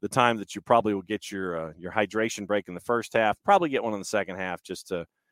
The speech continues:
you know, just to keep everything on the, the level. Yeah, I mean, it's really not bad to get in for, like, one seventy-four, but that's if you wanna stand in the supporter section and wear a different colored jersey.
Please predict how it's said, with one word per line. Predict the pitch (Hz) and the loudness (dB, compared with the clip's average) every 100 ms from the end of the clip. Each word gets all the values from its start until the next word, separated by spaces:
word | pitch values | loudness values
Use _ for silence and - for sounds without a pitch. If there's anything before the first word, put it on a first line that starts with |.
| _ _ _ | _ _ _
you | 92 | -8
know, | 92 - | -8 -4
just | - 110 - | -2 0 0
to | 87 85 _ | 0 -2 _
keep | - 110 | -4 0
everything | 98 90 87 92 87 80 _ _ _ | 2 0 -6 -6 -6 -12 _ _ _
on | - 104 98 | -2 0 0
the, | 87 78 82 | -4 -6 -6
the | 92 | -2
level. | 92 92 78 76 _ _ _ - | 0 0 -2 -12 _ _ _ 6
Yeah, | 202 | 8
I | 180 | 8
mean, | 208 | 8
it's | 202 185 | 6 4
really | 185 202 214 | 2 4 4
not | 190 196 | 2 4
bad | 139 90 | 6 4
to | 87 | 2
get | 104 | 0
in | 107 98 | 0 0
for, | - 98 | -2 -2
like, | 85 85 | -2 -4
one | 95 92 | -6 -4
seventy-four, | - 95 87 82 92 | 0 0 0 -4 -2
but | 85 | 2
that's | 135 147 | 4 4
if | 139 | 2
you | 139 | 2
wanna | 123 | 2
stand | - 117 107 | 2 -2 -2
in | |
the | 101 | -4
supporter | 95 90 104 98 | -6 -2 -2 0
section | - 87 - | 0 -2 -2
and | 92 | -4
wear | 90 92 87 | 0 2 0
a | 80 | -2
different | 92 78 - | -4 -4 -2
colored | 87 71 | -2 -2
jersey. | 82 80 80 - | -6 -8 -8 -18